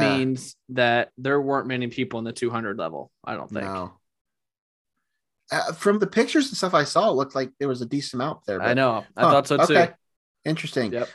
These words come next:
Speaker 1: Yeah, I mean, obviously with, with the elements going on in Champaign with a lot of the Midwest right now, I mean, just to get people there in general, I, I thought it was cool they had, they had made an effort to,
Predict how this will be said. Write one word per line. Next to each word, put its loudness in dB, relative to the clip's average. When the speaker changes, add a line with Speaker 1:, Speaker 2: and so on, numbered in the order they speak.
Speaker 1:
Yeah, 8
I 4
mean, 2
obviously 2
with, -2
with -2
the 2
elements 2
going 2
on 2
in -6
Champaign -4
with -10
a -10
lot 2
of -4
the -8
Midwest -6
right -4
now, -4
I -8
mean, -10
just -8
to -18
get -6
people -4
there 0
in -6
general, -4
I, 4
I 4
thought 6
it 6
was 2
cool 4
they 2
had, -2
they 2
had 0
made 0
an -2
effort -2
to, 0